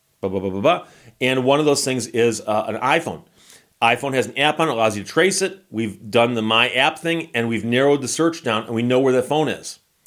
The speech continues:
And now here's where it falls apart. If they were truthful and said that app narrows it down to six homes, it's highly unlikely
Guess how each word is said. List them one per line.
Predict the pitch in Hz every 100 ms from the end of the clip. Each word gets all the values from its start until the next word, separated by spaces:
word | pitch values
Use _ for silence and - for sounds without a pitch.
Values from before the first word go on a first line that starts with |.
| _ _ _ _ _ -
And | 123 120 120
now | 123
here's | 123 139
where | 139
it | -
falls | 110 95
apart. | 139 139 87 - _ _ _ _ _ -
If | 131
they | 131
were | 113
truthful | - 208 220 151
and | 123
said | - 120 117 110 _ -
that | 113 120 120
app | 131 139 156 -
narrows | 127 143 139
it | 113
down | 139 135 135
to | 123 110
six | - 151 156
homes, | 143 131 101 - - _ _ _ _ _ _ _ -
it's | 113
highly | 117 131 160 180 180
unlikely | 143 143 139 147 156 104